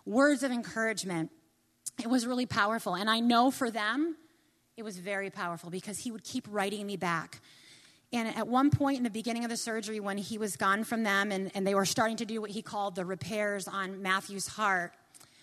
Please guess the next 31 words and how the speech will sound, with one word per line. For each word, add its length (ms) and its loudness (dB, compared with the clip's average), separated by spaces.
many 280 4
scriptures 480 -4
were 80 -6
coming 320 -8
in 140 -6
about 280 -4
peace 460 -6
for 160 -8
him 340 -8
and 120 -10
strength 600 -8
for, 280 -10
for 180 -12
the 80 -12
parents. 640 -10
And 160 2
Mark 320 4
wrote 160 0
me 140 0
a 60 -6
text 420 0
which, 380 -4
as 240 -2
we 180 4
were 160 2
praying, 760 -4
God 340 0
is, 140 -4
like, 200 -6
blessing 440 -6
us, 460 -8